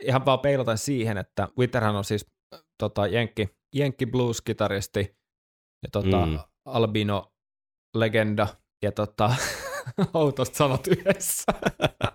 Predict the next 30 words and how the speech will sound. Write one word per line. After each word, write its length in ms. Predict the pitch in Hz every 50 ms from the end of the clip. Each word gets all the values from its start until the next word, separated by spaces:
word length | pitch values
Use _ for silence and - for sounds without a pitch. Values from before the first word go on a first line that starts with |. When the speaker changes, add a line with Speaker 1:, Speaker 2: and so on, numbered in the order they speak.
| - 269 311 285 - - - - - - - - -
Speaker 1:
Ja 100 | 123 123
tota, 440 | 117 117 117 113 - 127 120 113 -
sitten 360 | - - 127 120 - - 117 110
Schenker 420 | - 131 117 107 - - 104 98
totta 280 | - 110 104 - - 101
kai, 320 | 107 110 110 107 101 - - - -
<laughs> 160 | _ - -
tota, 240 | 113 101 - 98 98
tota, 400 | - 98 98 - - 98 95 101 117 - - - - 147 - - - _ _ _ _ _ _ - 127
U 300 | 117 120 113 110 110 107 -
F 60 | -
O:n 240 | 113 113 107 104 104
ja 180 | 98 98 101 101 - _ _ _ -
Scorpionsin 760 | - - 110 110 - - - 113 95 85 101 - 107 90 95 - _ _ _ -
riveistä 500 | - 104 101 95 87 98 107 - - 90 - - - _ _ _ _ _ _ _ - -
Speaker 2:
Kyllä. 220 | 90 85 85 85 82 _ _ - - - _ _ _ _ _ - -
Speaker 1:
tuttu 640 | 127 123 120 - _ _ _ _ _ - 113 104 92 -
saksalaislegenda. 1300 | - - 110 107 - - - 107 95 101 104 - - - 110 110 107 104 104 104 98 95 95 92 92 92 90 - _ - _ - - _ -
Ja 100 | - 104
tota, 460 | - - 110 107 - - 107 104 - -
mut 220 | 127 110 110 -
mitä 200 | - 120 113 127
hän 180 | 120 123 127 131
on, 200 | 123 117 113 - - _ - - 135 139
Adrian 280 | 123 131 123 110 101 -
itse 300 | 139 139 135 - - 120
on 140 | 104 101 -
painottanut 680 | 117 107 107 98 98 101 - _ - 95 95 90 _ -
tässä 280 | - 85 - - - 90
hänen, 400 | 95 95 95 95 92 92 110